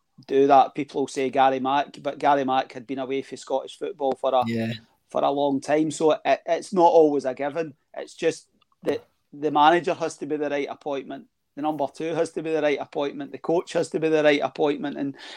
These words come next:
Speaker 1: you just have to employ the right people. Um, and that's, I'm sure that's part of Ross Wilson's succession planning as well. I don't think he'll just be planning to,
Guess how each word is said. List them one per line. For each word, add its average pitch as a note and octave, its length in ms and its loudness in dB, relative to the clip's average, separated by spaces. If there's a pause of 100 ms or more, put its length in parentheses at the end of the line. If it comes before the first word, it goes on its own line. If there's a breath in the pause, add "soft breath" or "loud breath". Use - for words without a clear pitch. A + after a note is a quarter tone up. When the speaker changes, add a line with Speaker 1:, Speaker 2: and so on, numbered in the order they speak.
(220 loud breath)
Speaker 1:
you D#3+ 120 2
just F#3+ 200 4
have F3+ 200 4
to E3 100 2
employ D#3+ 400 2
the D3 100 2
right D3+ 240 0
people. F3+ 420 -2 (460 soft breath)
Um, C#3 540 -2
and C#3 120 -6
that's, - 520 2 (280)
I'm D#3 180 -4
sure F#3 180 0
that's D#3+ 280 4
part G3+ 280 0
of F#3 100 -4
Ross F3+ 240 -4
Wilson's F3+ 440 -10
succession F3 560 -6
planning D#3+ 380 0
as C3 160 -10
well. F3+ 260 -4 (160)
I D#3 60 -8
don't F3+ 240 -4
think F3 240 -6
he'll D3 140 -4
just C#3+ 260 -8
be C#3 80 -10
planning D3 520 0
to, C3+ 300 -6